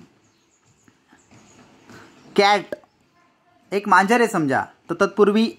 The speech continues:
ए हा घेतला, कारण की मित्रांनो सी हा कॉन्सनंट आहे आणि कॅट सिंगल कॅट, एकटी कॅट, किंवा अ डॉग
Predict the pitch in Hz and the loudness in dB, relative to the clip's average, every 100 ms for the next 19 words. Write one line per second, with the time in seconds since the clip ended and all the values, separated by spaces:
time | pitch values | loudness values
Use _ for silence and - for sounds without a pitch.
0 | _ 202 208 196 170 165 139 123 117 104 | _ 2 4 4 2 2 -2 -4 -4 -6
1 | - _ _ _ - 160 175 185 165 170 | -10 _ _ _ -4 -4 -2 -4 -4 0
2 | 175 185 175 - 233 240 185 180 175 - | 0 0 -4 -2 0 2 4 2 2 -2
3 | 160 165 190 196 208 175 143 156 175 - | -2 -2 -4 -4 0 2 2 0 -4 -8
4 | - _ 151 185 - - 190 208 208 - | -20 _ -2 -2 -4 0 2 0 -4 -20
5 | _ - - 247 247 208 170 131 - _ | _ -20 -4 -2 0 0 -2 -8 -8 _
6 | 180 - 170 131 117 - _ _ _ _ | -8 -2 -2 0 -4 -6 _ _ _ _
7 | _ 254 269 233 156 131 - _ _ _ | _ 0 4 4 4 2 -6 _ _ _
8 | _ _ _ _ _ _ _ _ _ _ | _ _ _ _ _ _ _ _ _ _
9 | _ _ _ _ _ _ _ _ - - | _ _ _ _ _ _ _ _ -4 4
10 | 233 240 214 220 190 123 101 | 4 4 4 6 4 2 -6